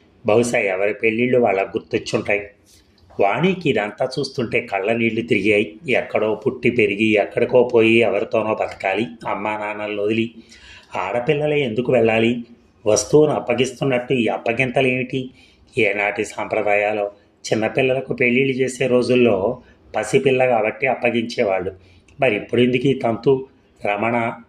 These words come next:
అనే భర్త తన పట్ల ఎలా ప్రవర్తిస్తాడు? ప్రేమ గాని, బాధ్యత గాని, మొక్కుబడి బంధంతోనా? అమ్మ కౌగిలించుకుని ఏడుస్తూ ఉంటే బ్రహ్మముడి దగ్గర పట్టుకుని లాగాడు రమణ. "ఎందుకు ఏడుస్తావు? ఏడవకూడదు" అన్నాడు.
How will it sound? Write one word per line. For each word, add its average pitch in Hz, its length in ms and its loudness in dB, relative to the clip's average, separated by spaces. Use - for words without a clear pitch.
అనే 117 200 0
భర్త 110 480 -2
తన 107 120 -2
పట్ల 101 320 -4
ఎలా 101 260 0
ప్రవర్తిస్తాడు? 117 880 -4
ప్రేమ 101 260 2
గాని, 101 400 0
బాధ్యత 98 520 -4
గాని, 104 320 0
మొక్కుబడి 107 560 2
బంధంతోనా? 107 800 0
అమ్మ 107 440 0
కౌగిలించుకుని 117 760 2
ఏడుస్తూ 117 340 2
ఉంటే 104 320 0
బ్రహ్మముడి 110 720 -2
దగ్గర 110 200 0
పట్టుకుని 107 460 0
లాగాడు 104 540 0
రమణ. 90 400 -4
"ఎందుకు 107 360 2
ఏడుస్తావు? 123 640 0
ఏడవకూడదు" 104 720 0
అన్నాడు. 107 380 -4